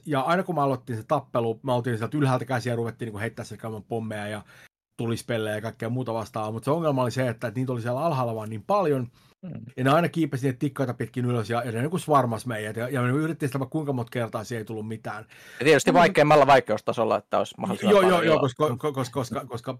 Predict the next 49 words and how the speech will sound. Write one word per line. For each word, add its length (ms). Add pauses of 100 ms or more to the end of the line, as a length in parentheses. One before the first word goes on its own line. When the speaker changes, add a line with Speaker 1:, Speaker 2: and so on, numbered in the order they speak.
(100)
Speaker 1:
kaiken 280
piti 140
olla 180
vaikeaa 360
silloin 360
jostain 280
syystä. 280 (460)
Ja, 100
ja 140
tota, 200
no, 100
tota, 500
ää, 220
ja 120
sit 160
jossain 280
vaiheessa 160
me 80
oltiin 200
silleen, 260
että 120
okei, 240
että, 260 (200)
että 420 (400)
hetkinen, 480
että, 220
että 160
mä 40
niinku, 260 (200)
me, 240
me 200
yritin 420
kaikenlaista 280
kikkailua, 400
mut 100
siihen 140
ei 20
niinku 140
tullut 280
mitään, 300
että 120
ne 40
oli, 60
niitä 180
oli 80
vaan 120
niinku 160
liikaa 400
siellä. 280